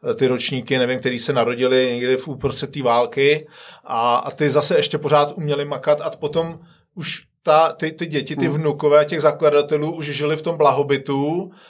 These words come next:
Speaker 1: a už třeba nevěděli, jak s tou firmou jako naložit. A tam byla tady ta disciplína tohodle, tohodle nástupnictví a to je teď v Čechách, je, má to svoje specifika, asi bych tady neza-, ne-, ne-, nezabředával do nějakých jako detailů,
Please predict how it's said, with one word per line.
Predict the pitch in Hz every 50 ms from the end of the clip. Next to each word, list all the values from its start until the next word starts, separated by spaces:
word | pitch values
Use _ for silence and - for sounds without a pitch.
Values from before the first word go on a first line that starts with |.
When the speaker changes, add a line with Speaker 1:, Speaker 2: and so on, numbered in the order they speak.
| _ _ -
Speaker 1:
a | 151 147 156
už | 180 175 -
třeba | - - 175 170 170
nevěděli, | 170 165 165 165 170 170 160 170 170 170 165
jak | 156 151 -
s | - -
tou | 175 170 160
firmou | 165 - 160 156 156 156 160 160 160 165
jako | 156 147 - 175
naložit. | 165 151 151 147 147 143 143 120 98 92 -
A | - -
tam | - 135 139 143 147 151 147
byla | 143 147 151
tady | 151 151 147 135
ta | 156 147
disciplína | 139 131 131 - 156 147 - 143 143 139 143 139
tohodle, | 139 151 135 139 143 143 147 147 147 147
tohodle | - - 139 123 139 143 143 143 143 139 139
nástupnictví | 135 127 127 120 - - - - - 131 120 - - - 131 131 135 139 147 160 156 - - - - - -
a | - 120
to | - - 147
je | 143 147 147
teď | 147 165 170 -
v | - -
Čechách, | - 147 147 - 160 147 147 147 156 160 160 160 - - _ _ - - - _ _ _ _ _ _ _ _ _ _ _ -
je, | 160 143 147 147 147 147 -
má | 165 156 160 175
to | 175 - 185
svoje | 175 - 170 175 180 170
specifika, | 175 - 156 143 - 156 143 147 156 - - 170 165 160
asi | 151 139 - - 147
bych | 156 147
tady | 147 165 151 156
neza-, | 151 151 139 135 151 151 151 147
ne-, | 147 147 143
ne-, | 147 139 143 143
nezabředával | 139 139 131 139 151 143 135 143 139 147 143 147 147 151 147
do | 147 139
nějakých | 147 147 143 143 - 165 156 147 -
jako | 160 151 - 175
detailů, | 143 160 160 - 143 127 127 127 127 123 123 123 123 123 127 139 147